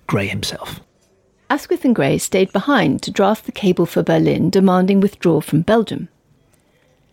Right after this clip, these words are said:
Speaker 2: They set midnight as the deadline for a German answer. Nothing had been said in cabinet about declaring war.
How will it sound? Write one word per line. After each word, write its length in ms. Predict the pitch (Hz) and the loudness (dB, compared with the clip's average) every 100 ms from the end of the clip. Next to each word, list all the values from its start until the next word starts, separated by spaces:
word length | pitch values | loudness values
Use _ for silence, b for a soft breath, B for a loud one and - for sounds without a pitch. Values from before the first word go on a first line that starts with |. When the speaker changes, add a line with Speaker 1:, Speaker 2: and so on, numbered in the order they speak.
| _ | _
Speaker 2:
They 100 | - | -4
set 300 | 196 226 - | 0 -2 0
midnight 480 | 247 269 - - - - | 0 0 -2 -6 -6 -6
as 100 | 170 | -2
the 80 | 180 | -2
deadline 460 | 165 160 180 214 | -2 0 0 0
for 140 | - 240 | 0 -2
a 40 | |
German 380 | - - - - 220 | -2 -2 -4 -4 -2
answer. 420 | 226 - - - _ _ _ _ _ _ _ _ _ _ _ - | 0 -2 -8 -10 _ _ _ _ _ _ _ _ _ _ _ -2
Nothing 320 | 247 - 302 | -2 2 2
had 120 | 262 | 4
been 140 | 214 | 2
said 240 | 202 247 220 | 2 0 0
in 140 | 165 | -2
cabinet 480 | - 202 - 143 - | -2 -4 -4 -6 -6
about 240 | - 156 | -4 -4
declaring 560 | - - 160 156 175 180 | -6 -6 -4 -2 0 2
war. 320 | 220 147 165 | 4 2 -4